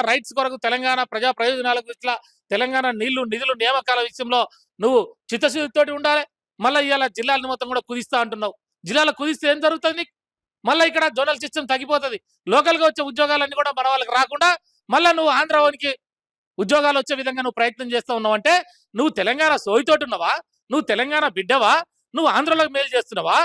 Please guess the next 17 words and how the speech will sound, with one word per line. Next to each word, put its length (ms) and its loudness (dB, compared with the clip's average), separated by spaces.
నువ్వు 200 0
చంద్రబాబు 420 2
నాయుడు 240 0
సంకల 300 0
చేరి 240 4
ఇవాళ 160 2
మోడీ 200 4
ఆశీర్వాదం 480 -2
కొరకు 240 0
మీరు 160 -8
ముగ్గురు 260 0
ఒకటై 260 0
మళ్ళా 140 2
తెలంగాణ 340 -2
ప్రజల్ని 360 0
గొంతు 200 -2
కోయటానికి, 460 2